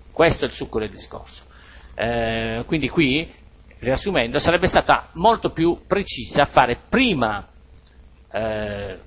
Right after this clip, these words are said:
donna C quattro scacco, ecco, donna C quattro scacco, a questo punto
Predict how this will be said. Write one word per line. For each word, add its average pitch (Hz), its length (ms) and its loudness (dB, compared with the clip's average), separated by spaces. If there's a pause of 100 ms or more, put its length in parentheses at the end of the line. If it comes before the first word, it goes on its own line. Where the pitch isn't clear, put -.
(140)
donna 131 320 2
C - 160 -6
quattro 107 300 -8
scacco, - 680 -4 (1400)
ecco, - 240 -16
donna 117 220 -4
C - 160 -8
quattro - 220 -14
scacco, - 600 -10 (440)
a - 40 -4
questo - 280 -4
punto - 500 -4